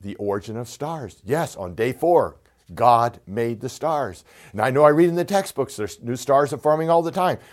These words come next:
Folks, there's a simple term for that, and that's called baloney.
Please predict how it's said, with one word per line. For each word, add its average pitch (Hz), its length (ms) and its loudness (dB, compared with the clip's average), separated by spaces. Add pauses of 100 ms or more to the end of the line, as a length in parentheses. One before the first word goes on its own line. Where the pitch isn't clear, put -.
(160)
Folks, 139 420 2
there's 170 240 0
a 131 80 -6
simple 131 280 -2
term 127 260 -2
for 95 80 -8
that, 98 220 -2
and 98 80 -10
that's 151 180 -2
called 120 300 -2
baloney. 110 460 4